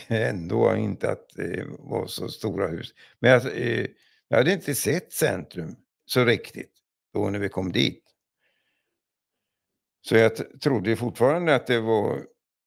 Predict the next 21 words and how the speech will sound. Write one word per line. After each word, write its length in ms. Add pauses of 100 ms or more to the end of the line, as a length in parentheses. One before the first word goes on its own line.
(460)
höghus 800
även 360
i 100
centrum. 500 (280)
Men 160
det 400
blev 300
ju 120
en 80
besvikelse 640
för 100
då, 480 (200)
för 120
det 80
var 220
det 60
ju 80
inte. 300 (760)
Men 120
samtidigt 760
så 360